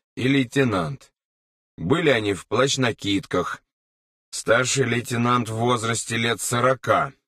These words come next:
плотного телосложения с небольшими усами, фуражки полевого образца. Лейтенант значительно моложе, но внешность его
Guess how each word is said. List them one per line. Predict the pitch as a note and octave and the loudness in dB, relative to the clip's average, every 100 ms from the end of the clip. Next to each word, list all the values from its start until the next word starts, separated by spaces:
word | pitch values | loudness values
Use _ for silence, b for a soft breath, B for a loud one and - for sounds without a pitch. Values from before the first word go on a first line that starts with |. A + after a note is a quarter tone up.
| _ | _
плотного | A2 C3 C3+ - G2 F#2+ F#2 | 4 6 6 2 -2 -2 0
телосложения | G#2 G2+ F2 G2+ F#2+ B2+ D#3 D3 A#2+ | 2 2 2 0 2 2 2 2 0
с | - | -2
небольшими | F#2+ F#2 F#2+ - C#3 C3 | -4 -2 -2 0 2 2
усами, | A2+ G2 G2 F2+ E2+ D#2+ D2+ _ _ _ _ | 0 -2 0 0 0 -4 -6 _ _ _ _
фуражки | - B2+ C#3 A#2 G#2+ - F#2 | 2 4 6 4 0 -4 -6
полевого | G2 G#2 G#2 G#2 F2+ F#2 | 0 2 4 2 2 2
образца. | F2+ F#2 - - F2+ E2+ - _ _ _ _ - | 2 -2 -4 -4 -2 -2 -4 _ _ _ _ -6
Лейтенант | G2 G#2 - A2+ D#3 E3+ A2+ | -4 -2 -2 2 2 2 0
значительно | F2+ F#2+ - C3 C#3 C#3+ B2 | -4 -6 -2 -2 2 2 2
моложе, | A#2 A2 G2+ G2 F2+ F#2 | 2 2 4 2 0 -2
но | F2+ A2 C#3+ | 0 2 0
внешность | G#2+ G#2 A#2 D3+ D#3 C3+ - | -2 -2 0 0 0 -4 -2
его | A#2 G2+ F2 | -2 0 0